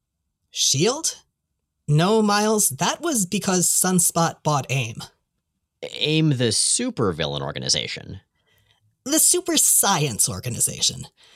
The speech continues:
Speaker 1: They're not so much evil as aggressively amoral. You know, villainy is just the most expedient way past review boards.
Speaker 2: Well, that makes sense, but why did Bobby go supervillain then?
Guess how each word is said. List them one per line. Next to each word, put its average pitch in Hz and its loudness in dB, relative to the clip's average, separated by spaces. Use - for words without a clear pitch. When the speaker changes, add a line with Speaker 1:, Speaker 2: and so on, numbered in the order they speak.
Speaker 1:
They're 240 2
not 370 0
so 269 0
much 247 0
evil 160 2
as 151 0
aggressively 139 0
amoral. 127 -2
You 254 -8
know, 240 -4
villainy 233 2
is 170 2
just - 0
the 156 0
most 135 -2
expedient 131 -2
way 135 0
past - -2
review 120 -6
boards. - -4
Speaker 2:
Well, 214 -4
that 208 0
makes - -4
sense, 120 -2
but 170 -4
why 110 0
did 220 0
Bobby 71 -2
go 73 -8
supervillain 73 -4
then? 73 -8